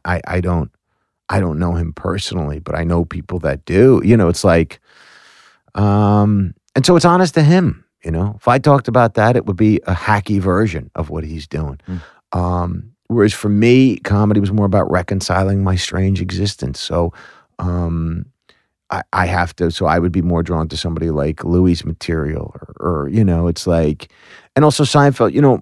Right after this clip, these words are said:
Speaker 1: m-, my childhood w-, had more violence and more profanity, and it was a much di-, more difficult place to be than Jerry Seinfeld's
Speaker 2: But, you know,
Speaker 1: childhood.
Speaker 2: it's funny though, because you don't,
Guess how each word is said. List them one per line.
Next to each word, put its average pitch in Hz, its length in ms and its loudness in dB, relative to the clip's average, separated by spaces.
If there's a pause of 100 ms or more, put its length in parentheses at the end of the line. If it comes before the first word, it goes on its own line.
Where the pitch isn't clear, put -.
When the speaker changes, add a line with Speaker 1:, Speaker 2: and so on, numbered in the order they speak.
Speaker 1:
m-, 98 200 -4
my 113 340 2
childhood 110 560 2
w-, 95 180 0
had 98 220 0
more 107 300 2
violence 107 600 0
and - 80 -2
more 101 140 2
profanity, 110 840 -2
and 95 100 -4
it 85 40 -2
was 101 140 -2
a 107 40 0
much 98 320 -2
di-, 110 160 2
more 110 180 4
difficult 98 480 0
place 107 220 0
to 113 100 -2
be 120 200 4
than 104 180 2
Jerry 78 380 -2
Seinfeld's 80 580 -4
Speaker 2:
But, - 60 -6
you 160 60 0
know, 170 100 2
Speaker 1:
childhood. 151 200 -4
Speaker 2:
it's 151 140 -8
funny 180 180 -2
though, 160 140 0
because 120 280 -6
you 127 80 -4
don't, 156 280 -4